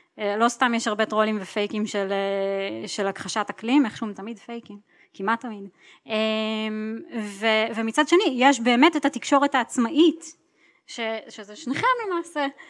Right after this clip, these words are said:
זה תקשורת שיש לה תפקיד מאוד חשוב, ואני רוצה לומר שהיא גם דוחפת, לדעתי לפחות,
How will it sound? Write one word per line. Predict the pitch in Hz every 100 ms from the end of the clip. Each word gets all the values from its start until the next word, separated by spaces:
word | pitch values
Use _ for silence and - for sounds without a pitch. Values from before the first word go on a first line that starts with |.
| - _ -
זה | 226
תקשורת | 254 240 311 311 330
שיש | 311 302 302
לה |
תפקיד | 330 - 339 294
מאוד | 311 302
חשוב, | 277 262 247
ואני | 240 220
רוצה | 208 269 262
לומר | 269 262
שהיא | 269
גם | 233 254
דוחפת, | 247 - - 320 330 339
לדעתי | 254 208 208 - - 370
לפחות, | 359 - 254 - 208 208